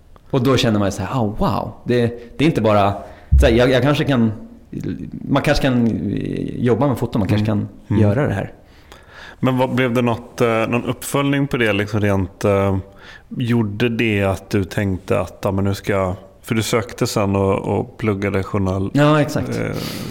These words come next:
Speaker 2: till journalist. Var det liksom som en viktig, eh, milstolpe, s-, så att säga?
Speaker 1: Ja, jag tror att det, det, det var, jag hade nog ingen riktig sån... Jag insåg ju, jag redan där när jag var liksom tonåring, så här,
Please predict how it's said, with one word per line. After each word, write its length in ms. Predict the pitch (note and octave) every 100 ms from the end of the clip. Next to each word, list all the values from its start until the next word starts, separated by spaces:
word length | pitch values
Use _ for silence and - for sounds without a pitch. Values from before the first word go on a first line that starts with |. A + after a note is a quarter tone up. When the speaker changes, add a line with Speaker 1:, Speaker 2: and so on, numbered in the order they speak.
| -
Speaker 2:
till 80 | - -
journalist. 340 | G#2+ - - - - - -
Var 380 | - A#2+ - A#2+
det 200 | A2+ C3+
liksom 280 | C3+ C3 A#2+
som 180 | A2+ G#2+
en 100 | G2+
viktig, 680 | G2+ - - F#2+ F#2+ F#2+ G2
eh, 840 | F#2+ F#2+ G2 F2+ F2+ - - G2
milstolpe, 880 | A2 A#2 A2 F#2 - - B2 B2+ B2
s-, 160 | A#2 - A2+
så 100 | G#2+
att 60 |
säga? 140 | G2+ -
Speaker 1:
Ja, 400 | - - - -
jag 100 | A#2
tror 120 | - F3
att 80 |
det, 80 | - - -
det, 60 | C#3+
det 140 | C3
var, 160 | C#3 D#3
jag 100 | C#3+
hade 160 | E3 F#3
nog 120 | A3+
ingen 200 | D#3 B2+
riktig 300 | C#3+ - C3+
sån... 340 | B2 G#2+ G#2+ G#2 - - -
Jag 120 | C#3+
insåg 300 | E3 C3 G3
ju, 260 | B2+ G2 F#2+
jag 120 | A2
redan 240 | G#2+ G2+ G2+
där 180 | G#2
när 100 | G2
jag 80 | F#2
var 180 | F#2 B2
liksom 200 | F2+ F#2
tonåring, 360 | F2+ D2+ F#2 F#2
så 100 |
här, 100 | -